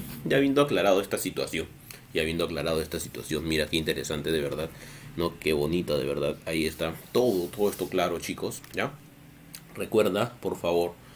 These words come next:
recuerda, alguna duda que tengas, siempre es bueno parar de repente un poquito el video e ir asimilando poco a poco, ¿ya? E ir asimilando poco a poco. Bien, ya hemos aclarado entonces esta parte de lo que es la ley de Ohm, la ley de George Simons Ohm, físico del profe. ¿Qué es R?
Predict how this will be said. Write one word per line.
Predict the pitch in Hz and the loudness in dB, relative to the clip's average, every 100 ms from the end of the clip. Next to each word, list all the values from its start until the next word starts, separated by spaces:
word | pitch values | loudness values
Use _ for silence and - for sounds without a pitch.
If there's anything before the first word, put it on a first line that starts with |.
| - - | -20 -12
recuerda, | - 80 95 85 78 - | -6 2 2 2 -2 -4
alguna | 85 87 95 98 | -4 0 2 4
duda | 101 113 117 | 6 6 6
que | 127 | 4
tengas, | 117 139 170 185 - - - | 4 4 2 0 -10 -18 -12
siempre | - 92 | -4 -2
es | 95 | 0
bueno | 95 98 | 2 2
parar | 98 85 104 | 4 6 6
de | 117 | 6
repente | 117 113 110 | 2 2 0
un | 120 | 0
poquito | 120 120 | 0 0
el | 131 | 2
video | 131 113 127 - - | 4 4 4 0 -2
e | 85 | 2
ir | 90 82 | 4 4
asimilando | - 87 82 87 87 | 2 0 2 2 2
poco | 85 82 | 2 0
a | |
poco, | 78 73 - - - | 2 -2 -4 -14 -6
¿ya? | 82 82 | -2 0
E | 92 | 2
ir | 92 | 2
asimilando | 92 87 78 78 | 2 0 -2 -2
poco | 82 76 | 0 0
a | |
poco. | 65 - - - - - - | -2 -6 -8 -14 -12 2 8
Bien, | 120 - - - - | 8 8 -10 -10 2
ya | 147 | 4
hemos | 208 226 | 6 6
aclarado | 139 135 135 | 8 10 10
entonces | 127 131 131 | 8 4 4
esta | 131 120 | 6 6
parte | 123 117 123 | 6 6 6
de | |
lo | 113 87 | 4 4
que | 87 98 | 4 4
es | |
la | 101 | 6
ley | 92 95 | 8 8
de | 95 82 | 6 4
Ohm, | 95 - 92 | 4 0 -2
la | |
ley | 85 92 | 4 6
de | 90 | 4
George | 90 101 98 | 6 4 4
Simons | - 98 95 - | 2 0 0 -4
Ohm, | 95 101 | -6 -6
físico | - 90 92 | -6 -2 0
del | 95 | 0
profe. | 139 165 | 0 0
¿Qué | 160 180 | 2 4
es | 202 | 4
R? | 175 139 | 6 4